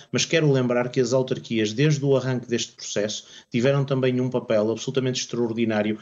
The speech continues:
e muitas vezes adiante da própria iniciativa nacional de, do Estado Central, que pela sua burocracia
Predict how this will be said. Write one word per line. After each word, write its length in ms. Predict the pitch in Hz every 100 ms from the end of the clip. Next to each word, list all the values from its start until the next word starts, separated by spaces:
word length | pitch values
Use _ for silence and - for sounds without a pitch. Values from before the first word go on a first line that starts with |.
| - -
e 100 | 131
muitas 400 | 151 208 180 143
vezes 400 | 151 139 117 131
adiante 600 | 156 143 165 160 151 127
da 180 | 110 127
própria 320 | 127 127 123
iniciativa 580 | 123 123 127 - 117 113
nacional 600 | 113 - 107 107 127 135 - -
de, 220 | 113 117
do 160 | 110 107
Estado 360 | 107 - 117 113
Central, 500 | - 101 101 131 170
que 180 | - -
pela 220 | 143 143
sua 240 | 143 151
burocracia 680 | 123 123 117 123 - 143